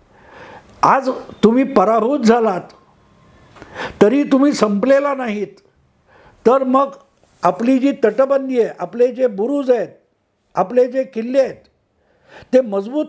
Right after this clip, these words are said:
करण्यासाठी त्यांची डागडुजी करणं हे कुठल्याही राजकीय पक्षाचं पहिलं काम असतं.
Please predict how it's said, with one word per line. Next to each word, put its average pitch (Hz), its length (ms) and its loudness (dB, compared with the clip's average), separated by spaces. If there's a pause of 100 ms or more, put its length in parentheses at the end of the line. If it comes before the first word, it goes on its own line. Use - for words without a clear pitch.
करण्यासाठी 247 680 -2
त्यांची 208 580 -2
डागडुजी 226 640 0
करणं 247 420 0 (260)
हे 233 100 4
कुठल्याही 240 600 -4
राजकीय 240 520 -2
पक्षाचं 247 540 -4
पहिलं 262 400 0
काम 254 320 -6
असतं. 151 220 -12